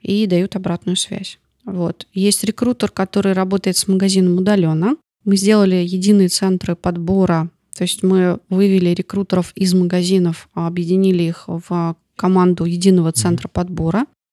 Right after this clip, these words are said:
Speaker 1: и у них повысился коэффициент, скажем,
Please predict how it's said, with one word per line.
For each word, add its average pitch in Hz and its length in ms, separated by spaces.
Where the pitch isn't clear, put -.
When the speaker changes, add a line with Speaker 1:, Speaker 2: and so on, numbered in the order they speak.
Speaker 1:
и 196 360
у 190 40
них 226 460
повысился 180 960
коэффициент, 185 640
скажем, 175 540